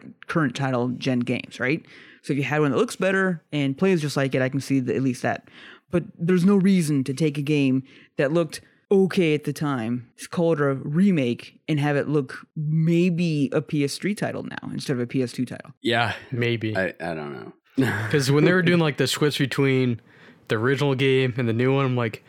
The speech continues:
Speaker 3: "Wait, which, which version were you looking at right now?" 'Cause you can't tell. <laughs>
Speaker 2: It's all so muddy and shitty. <laughs>
Speaker 1: Maybe,
Speaker 2: Oh,
Speaker 1: maybe the
Speaker 2: man.
Speaker 1: textures just hadn't loaded in yet.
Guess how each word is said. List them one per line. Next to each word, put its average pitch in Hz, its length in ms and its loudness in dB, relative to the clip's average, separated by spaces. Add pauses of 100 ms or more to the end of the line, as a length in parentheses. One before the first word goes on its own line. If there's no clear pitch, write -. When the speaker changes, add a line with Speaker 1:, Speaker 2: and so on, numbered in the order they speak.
(280)
Speaker 3:
"Wait, 113 180 0
which, 123 240 -2 (100)
which - 220 -4
version 160 420 0
were 185 80 4
you 190 140 4
looking 196 180 2
at 208 80 0
right 208 240 2
now?" 226 220 0 (520)
'Cause 127 200 -6
you 139 100 -4
can't 196 320 2
tell. 165 480 0
<laughs> 269 40 -8 (1160)
Speaker 2:
It's 110 160 -2
all 170 200 4
so 147 320 2
muddy 110 460 4
and 90 140 -2
shitty. 85 580 -2
<laughs> - 100 -20 (2750)
Speaker 1:
Maybe, 143 160 6
Speaker 2:
Oh, 110 160 4
Speaker 1:
maybe 196 160 6
the 175 100 4
Speaker 2:
man. - 100 -2
Speaker 1:
textures 156 360 0
just 135 160 -4
hadn't 131 260 0
loaded 123 280 2
in 123 140 0
yet. 117 220 -2